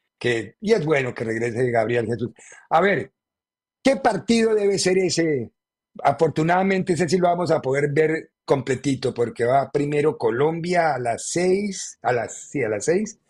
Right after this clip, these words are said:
luego da después a las siete y media el partido de Ar-, de Brasil y Argentina, y después de terminado a las nueve y media Brasil-Argentina,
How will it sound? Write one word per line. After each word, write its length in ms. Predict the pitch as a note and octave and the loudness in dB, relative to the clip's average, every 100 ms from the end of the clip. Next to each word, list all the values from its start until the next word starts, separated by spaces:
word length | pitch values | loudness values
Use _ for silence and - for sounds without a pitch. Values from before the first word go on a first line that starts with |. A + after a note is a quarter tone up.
| _ _ _ - | _ _ _ -6
luego 320 | B2 C#3 C#3 | 0 2 2
da 240 | C#3+ C#3+ | 2 2
después 380 | D3 - D3 C#3+ | 0 0 0 0
a 80 | C#3+ | 0
las 600 | C3 A#2 - - - - _ - | 0 -2 -4 -8 -8 -12 _ -4
siete 360 | C3+ C#3+ C#3 | 0 0 0
y 80 | C#3+ | -4
media 580 | C#3 D3+ D3 D3+ D3 - _ _ _ _ _ - | 0 0 2 2 0 -2 _ _ _ _ _ -2
el 220 | C#3 C3 | 0 0
partido 520 | C3 A#2 - C3+ C#3 | 0 -2 -2 0 0
de 120 | C#3 B2+ | 2 2
Ar-, 280 | A#2 A#2+ | 0 -2
de 140 | C3 A#2+ | -2 0
Brasil 380 | A#2 A2 C3 C3 | 0 0 -2 0
y 60 | |
Argentina, 720 | C#3+ C3+ A#2+ G#2+ C#3 C#3+ D#3+ - | 0 -2 -6 -4 -2 -2 -4 0
y 120 | E3 | 0
después 680 | D#3+ D3 - - A3+ A#3+ | 2 -2 -6 0 2 2
de 120 | A#3 A3+ | 2 0
terminado 640 | G3+ E3 D3 D#3+ D#3 C3+ | 0 -2 -2 0 2 2
a 40 | |
las 180 | C3+ C3 | -2 -4
nueve 240 | C#3+ E3 F#3 | -2 0 0
y 40 | |
media 320 | G3 F#3+ F#3+ | 0 0 2
Brasil-Argentina, 880 | E3+ D3 D#3+ F3 F3+ D#3+ D3 F3 F3+ | 2 0 -2 -2 -2 -4 -4 0 -2